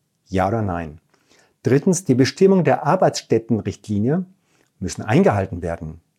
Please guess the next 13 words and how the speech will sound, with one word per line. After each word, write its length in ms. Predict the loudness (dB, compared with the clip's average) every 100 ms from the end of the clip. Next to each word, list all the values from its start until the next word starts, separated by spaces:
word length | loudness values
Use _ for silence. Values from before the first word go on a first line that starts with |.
| -20 -4
Ja 160 | 0 0
oder 140 | -2
nein? 320 | -4 -8 -14 _ _ _ _ _
Viertens, 580 | 2 2 4 -2 -2 -16 _ -20 _ -6
das 280 | -4 0
Risiko 320 | 0 0 2 2
der 120 | 2
Brandentstehung 1040 | 0 2 2 2 -2 -4 -2 -2 -2 -8 -8
am 140 | -8
Aufstellungsort 800 | 0 0 0 0 0 2 0 0
muss 240 | -6 -8 -2
niedrig 360 | 0 2 0
sein. 440 | 0 0 0 -2